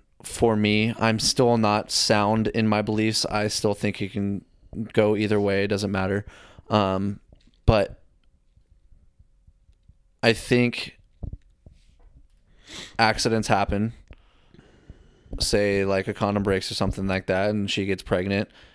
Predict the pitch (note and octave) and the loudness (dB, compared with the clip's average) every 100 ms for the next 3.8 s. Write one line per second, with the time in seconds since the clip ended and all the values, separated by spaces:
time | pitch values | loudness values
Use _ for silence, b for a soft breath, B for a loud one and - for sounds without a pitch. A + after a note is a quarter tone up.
0 | b - G2+ G2 F#2+ F#2+ G#2 G2+ G2+ G#2+ | b -4 0 2 0 0 2 2 0 0
1 | G2 G2 - G2+ G2+ G2+ G#2+ G2+ G2+ G2 | 0 -2 -2 -2 0 0 0 2 2 2
2 | G2 G2+ A2+ - G#2 G2 G2 G2 G#2 G2+ | 2 2 -2 -4 -2 0 -2 -2 0 0
3 | G2+ - G#2 G2+ - - G2+ G#2 | 0 -4 -4 -2 -4 -2 0 0